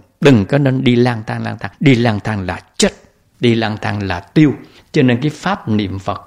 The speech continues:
nhắc nhớ cho chư vị, càng chuyên chừng nào, càng vững chừng đó. Những người mà bữa nay đi chỗ này, đi chỗ kia, học cái này, học cái nọ, để rồi khi cuối cùng chư vị sẽ thấy. Họ sẽ hoang mang vô cùng.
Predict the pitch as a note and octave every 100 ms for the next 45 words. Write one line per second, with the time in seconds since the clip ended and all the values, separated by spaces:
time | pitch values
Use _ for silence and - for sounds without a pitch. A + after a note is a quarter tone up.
0 | _ _ - E3+ C3 C#3 C#3+ B2 G#2 F2+
1 | - _ - F3 F3 F3+ E3+ - - C#4+
2 | D4 C#4+ G3+ C3+ B2 G2+ F#2 - D3 C#3
3 | A2+ B2+ D3+ A3+ - A2+ A#2 A3+ _ _
4 | _ _ _ _ _ _ _ B2 D#3+ G#3+
5 | D3 A2+ A2 A#2 C#3 C#3+ D3 C3 A2 C3+
6 | A#2+ F#2+ F2+ - A#2+ B2 A2+ A2+ - D3
7 | B2+ G#2 F#2 - D#3+ G#2 F2+ G2 C3+ F2+
8 | - - _ D3+ B2 D3+ F#3 A#2 A#2 F#2+
9 | F2 - C#3 C3+ A#2+ A#2 F#2 F#2 - C3+
10 | G#2 F2+ F#2+ - - _ _ _ _ _
11 | _ _ _ _ _ - C#3 D#3 D#3 -
12 | A3+ A#3+ A#3+ A3+ G#3+ G#3+ G3+ G#3 D4 -
13 | -